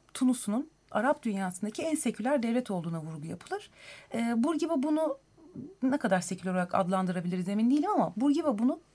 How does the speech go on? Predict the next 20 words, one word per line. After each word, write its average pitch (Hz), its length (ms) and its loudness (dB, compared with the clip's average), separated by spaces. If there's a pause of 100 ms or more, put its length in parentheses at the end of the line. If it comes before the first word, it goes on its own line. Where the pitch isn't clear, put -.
İslami 262 520 0
motiflerle, 240 800 0 (720)
e, 214 400 0
Fransız 320 480 0
modelinden 196 500 -2
esinlenen, 208 580 -2 (120)
esinlendiği 196 600 -2
o 269 60 0
seküler 277 400 0
yapıyı 277 320 0
sentezledi. 190 760 -4 (480)
Ama 339 160 4
onu 392 260 4
da 339 120 2
bir 320 60 2
yandan 294 400 2
devlet 247 400 2
dini 254 200 6
haline 214 380 2
getirdi. 151 500 -10